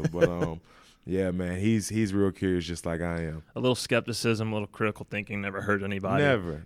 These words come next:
Speaker 2: As long
Speaker 1: never.
Speaker 2: as, as long as, uh, as, as long as you keep it balanced. What are you watching these days? You binging any shows?
Speaker 1: Man,
Speaker 2: I just
Speaker 1: um,
Speaker 2: started rewatching Breaking Bad, which has been
Speaker 1: Yeah.
Speaker 2: fun to rewatch.
Speaker 1: You know they have the Jesse,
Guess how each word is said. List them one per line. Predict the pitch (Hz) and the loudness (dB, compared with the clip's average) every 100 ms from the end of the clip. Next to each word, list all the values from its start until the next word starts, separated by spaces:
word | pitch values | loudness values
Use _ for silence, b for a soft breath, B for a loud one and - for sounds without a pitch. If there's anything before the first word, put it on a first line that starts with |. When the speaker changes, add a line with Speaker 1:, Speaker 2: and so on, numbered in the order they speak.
| 90 | -2
Speaker 2:
As | |
long | 101 107 | 2 2
Speaker 1:
never. | |
Speaker 2:
as, | 104 95 | 0 -2
as | 104 104 | -2 0
long | 104 | 0
as, | 101 92 98 | 0 0 2
uh, | 95 92 95 | 2 0 -4
as, | 104 98 - | -6 -6 -6
as | 107 104 | -4 -2
long | |
as | 104 | -2
you | - | -4
keep | 101 | -4
it | 98 | -2
balanced. | 95 101 | -2 0
What | 143 | 4
are | |
you | 127 | 6
watching | 107 117 101 95 | 4 2 -2 -4
these | 95 | -6
days? | 98 95 | -6 -4
You | 98 | -4
binging | 95 110 107 | -2 -2 0
any | 107 107 | -2 -2
shows? | - 107 110 | -2 0 2
Speaker 1:
Man, | 160 170 170 151 135 120 | 4 6 6 6 4 2
Speaker 2:
I | 113 131 135 | 0 2 4
just | 123 127 | 6 8
Speaker 1:
um, | |
Speaker 2:
started | 127 117 | 6 8
rewatching | 117 113 110 101 | 6 6 4 0
Breaking | 101 110 98 | 2 2 0
Bad, | 98 98 95 92 | -2 0 0 -4
which | 92 | -8
has | 98 - | -8 -2
been | 101 98 98 | 0 0 -6
Speaker 1:
Yeah. | 90 95 | -8 2
Speaker 2:
fun | 123 120 | 6 6
to | 107 | 6
rewatch. | 104 98 90 - - | 0 0 -4 -8 -8
Speaker 1:
You | 95 | -2
know | 101 113 | 2 4
they | |
have | 113 98 | 4 4
the | |
Jesse, | 95 107 104 | 2 0 0